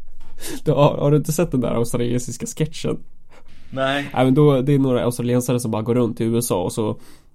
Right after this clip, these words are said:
Speaker 1: har de med sig en jordglob och så har de satt så här olika namn på länderna typ. Så det står typ så här Australien över Iran och sådär. Och så frågar de bara folk så här: "Ah, vilket land ska vi invadera härnäst?" Och folk bara så här: "Ah, fan, Iran, Nordkorea." Och sen ska de sätta ut den här,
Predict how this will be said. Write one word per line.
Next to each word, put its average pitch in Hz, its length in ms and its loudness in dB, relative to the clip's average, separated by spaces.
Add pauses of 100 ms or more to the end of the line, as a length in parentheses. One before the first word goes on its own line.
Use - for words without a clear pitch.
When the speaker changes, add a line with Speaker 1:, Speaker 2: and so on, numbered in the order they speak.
Speaker 1:
har 127 100 -4
de 107 40 -4
med 113 140 0
sig 110 120 -4
en 104 60 -4
jordglob 120 480 0
och - 80 -4
så 107 100 -4
har 104 40 -2
de 113 100 -2
satt 117 200 -4
så - 60 -6
här - 80 -2
olika 101 300 -4
namn 120 520 -2
på 85 460 -6
länderna 90 500 -4
typ. - 320 -12
Så - 140 -10
det 107 80 -6
står 107 140 -6
typ 95 160 -8
så - 80 -10
här - 60 -10
Australien 110 640 -2
över 107 220 -2
Iran 110 360 2
och - 100 -12
sådär. 71 260 -8 (100)
Och - 400 -14
så 131 80 -4
frågar 123 300 0
de 117 80 0
bara 78 100 -4
folk - 220 -10
så - 60 -10
här: 87 80 -4
"Ah, 131 180 2
vilket 127 420 -2
land 131 220 0
ska - 140 -8
vi 107 60 -4
invadera 107 420 -2
härnäst?" 120 420 -2
Och - 100 -10
folk 127 220 0
bara - 200 -2
så - 80 -2
här: - 180 -2 (760)
"Ah, 151 320 0
fan, 139 340 0
Iran, 135 640 6
Nordkorea." 143 600 2
Och 92 80 -6
sen 131 120 -4
ska - 180 -6
de 113 120 -2
sätta 120 220 -4
ut 120 240 0
den 113 140 -6
här, 107 300 -6